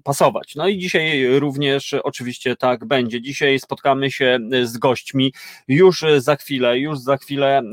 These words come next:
e, rozmowa, e, z panią Violettą Skwirą,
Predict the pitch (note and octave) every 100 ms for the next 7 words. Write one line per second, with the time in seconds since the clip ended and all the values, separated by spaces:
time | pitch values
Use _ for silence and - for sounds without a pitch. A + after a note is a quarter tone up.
0 | C3+ C3 C3 C3 C3+ C#3 C#3 C3+ C3 B2+
1 | G2 A#2+ B2 B2+ - E3 G3 F3 C#3+ C#3+
2 | D3+ - C#3+ C#3+ C3+ C3 - C#3 B2+ A#2+